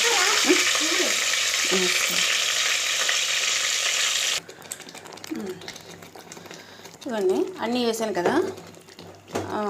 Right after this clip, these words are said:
మొత్తం అంటే మసాలా అందులో కుక్కలు వంకాయలు ఉన్నాయి, నాలుగు రెక్కలుగా కోసి కుర్చీలు అవి లేకుండా చూసుకొని, కో-, చూసుకొని అన్నీ పెట్టి వేసుకోవాలి. ఇది వేసాను, కొద్దిగా మగ్-, మగ్గనిద్దాము.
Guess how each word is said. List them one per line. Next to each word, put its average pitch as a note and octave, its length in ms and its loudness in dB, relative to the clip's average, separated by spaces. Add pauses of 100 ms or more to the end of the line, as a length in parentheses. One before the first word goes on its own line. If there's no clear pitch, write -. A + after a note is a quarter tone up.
(260)
మొత్తం A#3+ 420 4
అంటే G#3 200 0
మసాలా A#3+ 420 2
అందులో G#3+ 200 2
కుక్కలు G3+ 400 -2
వంకాయలు F3+ 340 2
ఉన్నాయి, F#3 240 6
నాలుగు G3 300 2
రెక్కలుగా F3 320 -2
కోసి F#3 380 -2 (1040)
కుర్చీలు A3 280 -2
అవి G#3 140 2
లేకుండా F#4 340 0
చూసుకొని, F#4 500 -2 (1500)
కో-, F3+ 380 -4
చూసుకొని A3 320 -6
అన్నీ G#3 200 -2
పెట్టి F3 260 2
వేసుకోవాలి. F3+ 680 0 (640)
ఇది F3+ 100 -4
వేసాను, F3+ 500 0
కొద్దిగా F#3 280 2
మగ్-, E3 280 2 (480)
మగ్గనిద్దాము. E3+ 600 2